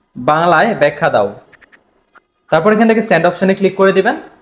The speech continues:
তো আপনারা দেখতেই পাচ্ছেন খুব সুন্দরভাবে রিপোর্টটি আমাদের ব্যাখ্যা করে দিয়ে দিয়েছে। এবং রিপোর্টে যদি কোনো সমস্যাও থেকে থাকে, সেই সমস্যাটিও এখানে তুলে ধরা হবে। এবং এক্ষেত্রে আপনার করণীয় কি, তাও আপনাকে চ্যাট জিপিটি বলে দিবে। তো দুই হাজার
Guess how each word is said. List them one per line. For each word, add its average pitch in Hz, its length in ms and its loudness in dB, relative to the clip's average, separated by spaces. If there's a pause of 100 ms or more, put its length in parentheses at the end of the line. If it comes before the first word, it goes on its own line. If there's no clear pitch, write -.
(340)
তো 143 80 2
আপনারা 143 220 2
দেখতেই 165 340 0
পাচ্ছেন 160 480 -2
খুব 254 160 -2
সুন্দরভাবে 254 760 0
রিপোর্টটি 190 480 -2
আমাদের 196 280 2
ব্যাখ্যা 151 280 2
করে 214 220 2
দিয়ে 208 220 2
দিয়েছে। 117 420 -8 (800)
এবং 156 380 2
রিপোর্টে 160 300 0
যদি 233 200 2
কোনো 240 160 0
সমস্যাও 202 500 0
থেকে 247 220 2
থাকে, 170 280 0
সেই 196 160 -2
সমস্যাটিও 190 480 0
এখানে 202 240 0
তুলে 151 220 -2
ধরা 135 200 2
হবে। 110 240 -6 (640)
এবং 151 380 2
এক্ষেত্রে 240 380 0
আপনার 254 220 -2
করণীয় 202 460 2
কি, 196 340 -4
তাও 170 160 4
আপনাকে 190 380 0
চ্যাট 151 240 -2
জিপিটি 156 240 -4
বলে 170 260 2
দিবে। 104 260 -6 (440)
তো 160 80 4
দুই 156 140 2
হাজার 202 240 2